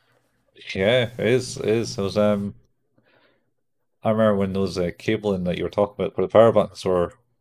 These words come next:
not encased, so they were separate little connectors.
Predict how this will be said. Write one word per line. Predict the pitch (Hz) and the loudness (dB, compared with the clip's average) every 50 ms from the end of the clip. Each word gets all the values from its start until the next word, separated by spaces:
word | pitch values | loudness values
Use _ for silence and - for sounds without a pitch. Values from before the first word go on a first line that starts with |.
| _ _ | _ _
not | 98 98 101 - - | -2 0 0 0 -2
encased, | 101 92 90 87 - - - 104 104 98 - - - - - _ _ _ _ _ _ _ _ _ _ _ _ _ | -6 -8 -8 -10 -12 -8 -4 -2 -2 -2 -4 -6 -12 -14 -16 _ _ _ _ _ _ _ _ _ _ _ _ _
so | - - - 98 | -14 -6 -4 -2
they | 92 92 | -2 -2
were | 85 | -2
separate | - - - 104 107 - - 95 87 - - | -2 2 2 2 2 2 -2 -6 -6 -6 -4
little | 104 101 - 101 98 87 - _ - | -2 -2 -2 -2 -4 -6 -8 _ -8
connectors. | - 101 101 101 - - 101 92 - - - - | -4 -2 -2 -2 -4 -8 -10 -10 -10 -12 -18 -20